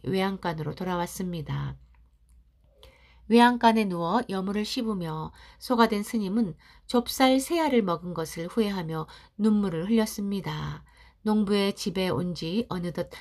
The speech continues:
삼 년이란 세월이 그렇게 지나갔습니다. 소가 된 스님은 이제 제법 수레도 잘 끌고 쟁기도 잘 갈게 되었어요. 그러던 어느 날 아침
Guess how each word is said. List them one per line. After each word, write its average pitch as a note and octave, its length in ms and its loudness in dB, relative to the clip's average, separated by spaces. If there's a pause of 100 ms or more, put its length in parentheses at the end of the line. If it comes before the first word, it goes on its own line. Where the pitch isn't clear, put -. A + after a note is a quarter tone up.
(120)
삼 D4+ 280 -6
년이란 F3+ 500 2
세월이 F3 540 -2
그렇게 E3+ 320 -6
지나갔습니다. F3 1040 -6 (400)
소가 C#4+ 320 4
된 C4 200 2
스님은 G#3+ 560 -2
이제 F#3 240 -4
제법 F#3 400 -4
수레도 B3 420 2
잘 F3 200 -6
끌고 F#3+ 580 0 (360)
쟁기도 A3+ 460 4
잘 G3 280 -4
갈게 F#3+ 400 -4
되었어요. D#3+ 800 -6 (400)
그러던 B3+ 380 4
어느 E3 160 -4
날 D#3 300 -6
아침 D#3+ 540 -8